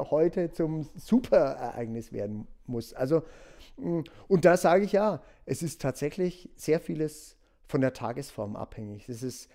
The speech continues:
viel von dem Flow abhängig, in dem man sich befindet. Es ist viel von der Souveränität, die man an den Tag legen kann, weil man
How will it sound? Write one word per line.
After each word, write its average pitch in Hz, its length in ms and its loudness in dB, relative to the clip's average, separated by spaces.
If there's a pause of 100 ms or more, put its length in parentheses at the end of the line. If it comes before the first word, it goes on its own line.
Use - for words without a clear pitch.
viel 190 280 -2
von 185 160 -4
dem 170 180 -4
Flow 143 440 2
abhängig, 107 440 -10
in 113 100 -10
dem 104 180 -10
man 107 100 -10
sich 113 200 -18
befindet. - 540 -12 (240)
Es - 180 -8
ist 151 180 -8
viel 185 260 -2
von 170 200 -2
der 156 160 4
Souveränität, 147 1080 -2 (300)
die 156 100 -2
man 147 240 0
an 135 260 -4
den 127 160 -2
Tag 131 280 -8
legen 160 240 -6
kann, 143 360 -8
weil 135 220 -2
man 185 400 -4